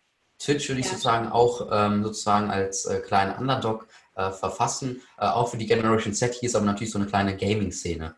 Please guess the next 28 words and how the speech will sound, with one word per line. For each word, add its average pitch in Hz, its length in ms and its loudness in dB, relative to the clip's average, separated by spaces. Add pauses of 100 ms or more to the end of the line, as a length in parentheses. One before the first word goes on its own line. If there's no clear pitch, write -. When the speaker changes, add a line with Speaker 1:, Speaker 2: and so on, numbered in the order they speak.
Speaker 1:
Hier 107 280 4
kannst 104 220 0
du - 60 -2
explizit 104 420 -6
diese 101 220 -2
Gaming-Szene 110 580 0
erreichen 104 540 2 (180)
und, 98 320 -4
ähm, 95 340 -2 (200)
die 107 60 -4
ist 110 100 -2
ja 101 80 2
nochmal 95 220 0
sozusagen 95 420 -4
eine, 90 240 -6 (380)
äh, 92 160 2 (140)
eine 110 160 2
besondere 120 600 6
Art 104 240 6
der, 92 180 2
oder, 101 260 0
oder 117 200 4
eine 107 280 2
besondere 107 440 2
Form 90 280 2
der - 100 -8
Generation 85 440 -4
Z. - 320 -16